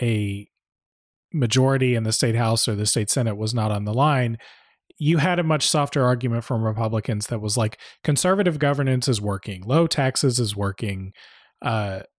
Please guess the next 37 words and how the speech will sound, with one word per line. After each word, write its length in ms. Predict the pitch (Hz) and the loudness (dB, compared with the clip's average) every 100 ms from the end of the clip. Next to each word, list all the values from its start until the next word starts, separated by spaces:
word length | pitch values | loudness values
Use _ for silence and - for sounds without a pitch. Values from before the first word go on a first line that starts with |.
| _ _ | _ _
what 280 | 170 131 147 | -2 0 2
we're 140 | 143 139 | 2 4
doing 320 | 143 143 131 | 4 4 4
on 120 | 123 | 4
education 640 | 120 123 - 160 - 143 | 2 2 0 0 0 2
and 140 | 131 120 | 2 2
healthcare, 580 | 143 139 - 139 131 120 | 2 0 0 2 2 2
all 200 | 131 143 | 2 2
that 180 | 131 | 2
stuff, 340 | - 127 123 - | 0 0 0 0
the 120 | 113 | -4
conservative 580 | 120 - 151 147 143 123 | -2 0 2 2 2 0
approach 420 | 117 131 110 - | 0 0 0 0
is 140 | 107 | -2
working." 640 | 131 170 - 127 113 107 - - - _ - | 0 0 2 0 2 -2 -6 -16 -20 _ -4
And 400 | 143 123 110 - _ _ _ _ _ _ - | -2 0 -4 -10 _ _ _ _ _ _ -2
it 100 | 147 | -2
felt 220 | 175 165 | 0 -2
like 240 | 147 143 - | -2 -2 2
the, 400 | 131 120 110 107 _ 165 | 2 4 0 -4 _ -2
the 100 | 135 | -2
culture 360 | - 160 170 | -2 -2 0
war 200 | 135 131 | 2 4
issues 340 | 127 - 123 117 | 2 2 2 2
were 140 | 113 | 0
more 220 | 113 113 | 2 0
fought 200 | - 113 | 2 0
out 200 | 110 110 | 2 0
in 100 | 107 | -2
Republican 720 | 107 104 113 107 - 98 95 - | -2 -2 -2 -2 -4 -6 -6 -8
primaries. 720 | - 123 135 139 139 139 - - - - _ - | -2 2 4 4 4 2 0 -8 -20 -20 _ -6
Now 400 | 147 156 196 196 | -2 0 2 0
it 160 | 143 - | -2 2
feels 240 | 151 139 | 4 4
like 180 | 131 127 | 2 0
it's 140 | 113 | -2
shifted 600 | - 156 - 143 117 113 | 0 -2 -2 -2 -4 -6